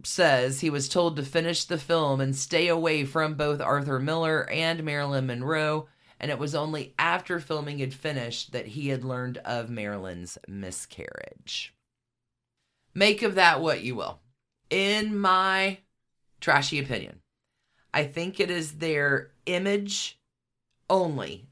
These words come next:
as a Hollywood couple and their professional success that keeps these two, Janet and Tony, together as long as it does. They stick it out until it becomes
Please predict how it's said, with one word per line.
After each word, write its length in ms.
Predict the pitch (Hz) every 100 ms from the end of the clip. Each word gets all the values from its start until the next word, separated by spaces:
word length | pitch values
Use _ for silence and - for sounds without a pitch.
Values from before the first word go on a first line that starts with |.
| -
as 140 | 147
a 80 | 156
Hollywood 460 | 143 143 151 156 156
couple 500 | 160 135 135 127 -
and 260 | - 143 160
their 120 | 165
professional 720 | 160 170 143 139 139 139 127
success 840 | 123 - - - - 123 120 - - _ _ _ _
that 200 | 151 -
keeps 600 | - 175 165 - - -
these 540 | 143 135 151 151 143 139
two, 380 | - 143 127 123
Janet 420 | 143 139 135 131
and 180 | 135 135
Tony, 360 | 139 135 131
together 560 | 127 127 127 120 123 120
as 180 | 113 117
long 300 | 113 101 101
as 100 | 92
it 160 | 78
does. 380 | 82 - - - _ _ _ _
They 300 | 135 160 160
stick 340 | 180 - 190 170
it 80 |
out 320 | 160 139 135 -
until 400 | 135 135 160 156
it 140 | -
becomes 480 | 139 139 151 139